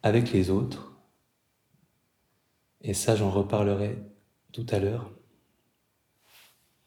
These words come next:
Comment pratique-t-on la méditation de bienveillance ? On va juste le refaire un petit peu ensemble, mais un, un rappel, c'est que l'intention,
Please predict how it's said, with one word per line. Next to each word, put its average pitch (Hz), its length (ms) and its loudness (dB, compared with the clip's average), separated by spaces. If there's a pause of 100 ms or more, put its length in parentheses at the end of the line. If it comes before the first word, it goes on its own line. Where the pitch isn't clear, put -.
(600)
Comment 151 300 12
pratique-t-on 127 520 4
la 120 100 10
méditation 110 480 2
de 104 60 4
bienveillance ? 104 840 4 (3000)
On - 60 0
va 117 40 2
juste 156 240 0
le 113 60 10
refaire 110 340 8
un 107 80 4
petit 101 160 -2
peu - 140 2
ensemble, 113 420 4
mais 104 180 6 (1800)
un, 120 80 6
un 123 200 6
rappel, 123 460 8
c'est - 260 0
que - 120 2
l'intention, 120 1200 4